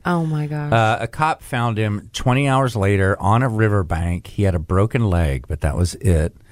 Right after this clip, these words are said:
Speaker 2: Uh, first thing he said was, "I'm hungry." Eleven years old.
Speaker 1: Is your refrigerator running?
Speaker 2: <laughs>
Speaker 1: Then you better go find it.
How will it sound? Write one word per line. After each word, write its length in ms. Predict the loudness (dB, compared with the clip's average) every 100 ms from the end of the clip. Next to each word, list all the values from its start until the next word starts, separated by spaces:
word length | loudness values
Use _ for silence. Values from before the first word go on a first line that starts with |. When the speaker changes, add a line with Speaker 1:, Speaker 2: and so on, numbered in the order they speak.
| -20 -20 -20 -8
Speaker 2:
Uh, 240 | -2 0 0
first 360 | 0 -2 0
thing 140 | -2 0
he 120 | -2
said 560 | -2 0 2 2 0 -4 -6
was, 300 | -6 -6 -8 0
"I'm 220 | 2 2
hungry." 640 | 0 0 0 0 0 -2 -8 -20 -20 -20 -20 -10 -2
Eleven 340 | 0 2 2
years 240 | 2 2
old. 300 | 2 0 -2 -8 _ _ _ _ _
Speaker 1:
Is 140 | -4 0
your 120 | 2
refrigerator 540 | 0 -2 -2 -2 -2
running? 380 | -4 -4 -6 -6 -8 -4
Speaker 2:
<laughs> 160 | -2 0 -2 -4 -8 -6 -6 -6 -6 -6 -4 -4 -6 -4 -6 -6 -6
Speaker 1:
Then 200 | -4 -4
you 80 |
better 280 | -2 0 0
go 240 | 0 0 0
find 420 | 0 0 0 -4
it. 160 | -6